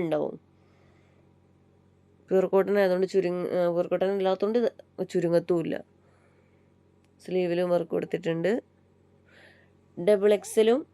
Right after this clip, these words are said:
ലാർജും ആണ് സൈസ് വരുന്നത് ട്ടോ. ലൈനിങ് അറ്റാച്ച്ഡ് ആണ്.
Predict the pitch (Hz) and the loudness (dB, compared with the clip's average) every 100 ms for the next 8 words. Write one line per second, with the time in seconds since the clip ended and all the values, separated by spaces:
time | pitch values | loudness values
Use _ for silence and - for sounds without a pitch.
0 | - 190 185 180 190 185 233 208 185 175 | -2 2 4 4 2 2 4 4 2 0
1 | 156 160 156 147 147 151 160 160 _ _ | 0 0 2 2 -2 0 -2 -4 _ _
2 | _ _ _ _ _ _ _ _ _ _ | _ _ _ _ _ _ _ _ _ _
3 | _ _ _ _ _ _ - 175 175 185 | _ _ _ _ _ _ -4 0 2 2
4 | 196 196 175 175 170 170 160 156 | 0 0 0 -2 0 -2 -2 -2